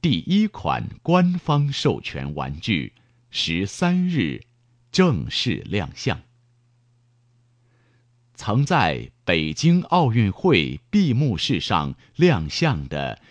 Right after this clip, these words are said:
双层巴士令人印象深刻。这一新推出的北京巴士玩具就是双层大巴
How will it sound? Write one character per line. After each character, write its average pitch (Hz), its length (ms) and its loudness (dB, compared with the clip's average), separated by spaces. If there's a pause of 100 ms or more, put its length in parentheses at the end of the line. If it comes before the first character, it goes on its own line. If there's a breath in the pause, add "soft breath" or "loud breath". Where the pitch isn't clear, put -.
(140 soft breath)
双 196 480 2
层 78 320 -6
巴 151 300 -4
士 - 320 -6 (340)
令 92 240 0
人 64 360 -8 (160)
印 123 360 0
象 - 300 -10
深 113 340 -6
刻。 - 300 -10 (1900)
这 107 160 2
一 101 380 0
新 202 480 2
推 190 300 -2
出 185 280 -2
的 82 300 -4 (340 soft breath)
北 85 300 0
京 170 320 0
巴 208 320 0
士 139 240 -2
玩 67 260 -6
具 80 380 -4 (460)
就 120 200 0
是 73 440 -4
双 175 400 0
层 78 280 -6
大 92 240 -4
巴 117 420 -2